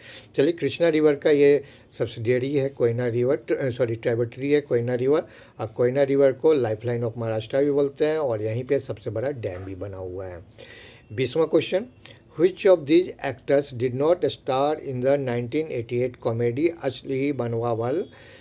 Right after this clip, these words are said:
तो इसका सही आंसर होगा ऑप्शन सी, महेश कोठारे, महेश कोठारे। तो दोस्तों, ये रहे आज के बीसों क्वेश्चन और उसके बिल्कुल हंड्रेड परसेंट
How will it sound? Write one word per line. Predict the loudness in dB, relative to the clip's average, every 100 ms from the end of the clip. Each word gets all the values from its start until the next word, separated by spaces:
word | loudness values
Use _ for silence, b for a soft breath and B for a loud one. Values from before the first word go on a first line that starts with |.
| B -10
तो | -6
इसका | -6 -2 -4
सही | -2 0 2
आंसर | 2 2 2
होगा | 2 2
ऑप्शन | 0 -2 -8 -4 -4 -4
सी, | -8 -10 -4 -2 -2 -4 B B B B B B B B -6
महेश | -4 2 2 2 -4 -18 _
कोठारे, | -4 -2 -6 -6 -8 -12 -20 b b -12
महेश | -6 -4 -6
कोठारे। | -6 -10 -6 -6 -6 -6
तो | -6
दोस्तों, | -2 -4 0 -2
ये | 2 2 4
रहे | 2 -2
आज | -4 -8 -8 -6
के | -2 -2
बीसों | -2 -8 -8 -4 -4
क्वेश्चन | -4 -6 -2
और | -2 0 -2
उसके | -2 -6 -2 -2
बिल्कुल | 0 -2 -2 -4 -2 2 2 0
हंड्रेड | -2 -8 -4 -6 -4
परसेंट | -8 -8 -10 -12